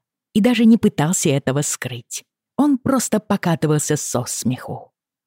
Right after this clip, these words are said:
«Прости, Уилли», выдавил он, задыхаясь и утирая глаза уголком носового платка.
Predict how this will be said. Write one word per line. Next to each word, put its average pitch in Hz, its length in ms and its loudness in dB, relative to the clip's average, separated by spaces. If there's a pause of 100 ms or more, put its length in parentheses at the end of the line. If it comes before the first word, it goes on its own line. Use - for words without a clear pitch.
(440)
«Прости, 185 500 0
Уилли», 135 540 0 (440)
выдавил 135 500 0
он, 135 180 -4 (240)
задыхаясь 151 640 0
и 165 40 2
утирая 143 380 2
глаза 143 380 0
уголком 147 460 2
носового 139 500 2
платка. 127 600 -4